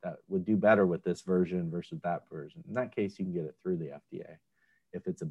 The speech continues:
if there's a therapeutic benefit like that. So, but along the process, I'm always working with companies. Okay, what are we doing with the process? You know,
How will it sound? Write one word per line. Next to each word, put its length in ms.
if 180
there's 180
a 100
therapeutic 640
benefit 400
like 220
that. 140
So, 260
but 260
along 320
the 80
process, 800
I'm 280
always 320
working 260
with 180
companies. 480
Okay, 180
what 200
are 60
we 100
doing 300
with 160
the 60
process? 680
You 80
know, 240